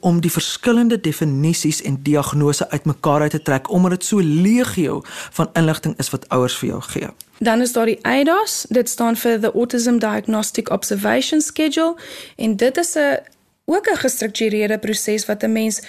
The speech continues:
Speaker 2: met die kind deurmaak, waar jy die kind observeer in verskillende situasies en ook verskeie, eh, toetsies met die kind doen om te kyk of hulle dan voldoen aan die kriteria van auti-, van die autisme spektrum.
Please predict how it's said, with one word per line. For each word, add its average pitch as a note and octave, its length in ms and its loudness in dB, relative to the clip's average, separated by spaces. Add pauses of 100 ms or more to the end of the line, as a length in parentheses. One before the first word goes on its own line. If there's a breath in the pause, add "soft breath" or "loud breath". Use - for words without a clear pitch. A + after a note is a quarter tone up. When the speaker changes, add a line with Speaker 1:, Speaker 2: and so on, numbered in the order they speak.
(200 loud breath)
Speaker 2:
met A3 280 2
die A3 200 -2
kind F#4+ 360 0
deurmaak, G3+ 600 0
waar G#3+ 200 0
jy G#3 200 0
die G#3 160 -2
kind D4 240 2
observeer A3+ 580 0
in A3 80 -2
verskillende G#3+ 480 -2
situasies C4 880 -2 (220 loud breath)
en - 160 -2
ook A#3 260 0
verskeie, G#3+ 580 -2 (360 loud breath)
eh, - 180 -6 (140)
toetsies D4 400 0
met C4+ 120 2
die C4 120 0
kind C4 280 2
doen A#3+ 320 2 (280 loud breath)
om A3 160 0
te A3+ 120 -2
kyk G#3 380 -2
of G#3+ 140 0
hulle G3+ 180 -2
dan G#3 260 0
voldoen C4 320 0
aan C4 100 0
die B3+ 100 0
kriteria B3+ 580 -2
van B3 220 -4
auti-, A#3+ 300 -2
van - 220 -6
die A3+ 80 -2
autisme A3+ 360 -4
spektrum. C#4 560 -2